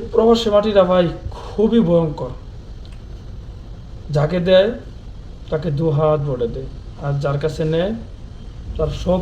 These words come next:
কিছুই নিয়ে নেয়। আমরা যারা প্রবাসে আছি, আমরা ঠিকমতো হাসতেও পারি না, প্রবাসী কথা মনে হয়,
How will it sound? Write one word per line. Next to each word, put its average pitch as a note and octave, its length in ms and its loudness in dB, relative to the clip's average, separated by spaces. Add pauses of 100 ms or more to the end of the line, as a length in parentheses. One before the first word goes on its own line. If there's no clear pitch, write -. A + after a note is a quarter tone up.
(120)
কিছুই D#3+ 280 -2
নিয়ে C#3+ 220 0
নেয়। C3 140 -4 (2500)
আমরা G#3+ 200 2
যারা G#3 200 6
প্রবাসে G#3+ 520 4
আছি, F#3 320 2
আমরা F3 480 2 (2750)
ঠিকমতো G3 340 -2
হাসতেও D#3 420 0
পারি D#3 200 2
না, C#3 120 -2 (300)
প্রবাসী D#3+ 360 2
কথা C#3+ 200 -2
মনে C#3 180 -2
হয়, B2 180 -8